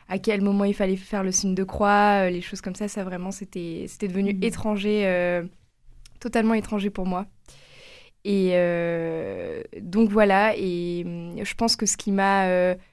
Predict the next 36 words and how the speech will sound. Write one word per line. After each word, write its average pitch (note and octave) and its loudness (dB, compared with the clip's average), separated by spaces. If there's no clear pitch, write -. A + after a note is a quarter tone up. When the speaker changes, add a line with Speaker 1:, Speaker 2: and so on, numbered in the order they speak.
Speaker 1:
enfin, A3+ 4
il A3 6
y G#3+ 6
a, G3 6
il G3 0
y - 4
a G3+ 4
eu G3 2
beaucoup A#3 2
de, G3 2
une G3 -2
succession A3+ 0
d'événements, G3+ 0
euh, F3+ 2
qui F3 -6
m'ont F3+ -4
ramenée, G3+ 2
euh, F3 0
vers F3+ -2
la F3+ -2
foi. G#3 0
Mais G3 2
je F#3+ -4
pense B3+ 4
que G3 0
le F#3+ 2
fait - 0
quand G#3+ 0
même A3+ 4
que G#3+ 0
j'étais F#3+ 0
en G3 0
histoire G#3 0
de G3 0
l'art, G3+ 0
euh, F3+ 0